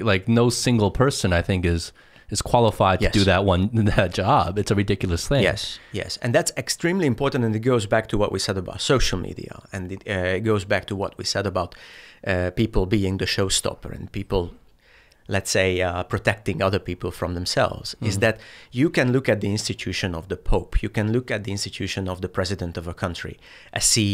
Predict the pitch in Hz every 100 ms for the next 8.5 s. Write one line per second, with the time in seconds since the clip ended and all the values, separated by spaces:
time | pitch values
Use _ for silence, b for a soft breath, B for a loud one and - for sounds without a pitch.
0 | 101 107 82 82 - 98 95 95 95 95
1 | 95 - 95 92 92 95 98 95 101 95
2 | 110 101 101 98 104 95 95 98 120 -
3 | - B B B B 113 - - 190 160
4 | 120 123 113 107 117 131 139 113 101 110
5 | 117 113 101 95 104 117 110 98 95 90
6 | - B B B B - 95 - 101 -
7 | 98 92 - - 131 131 117 92 92 120
8 | - - - 214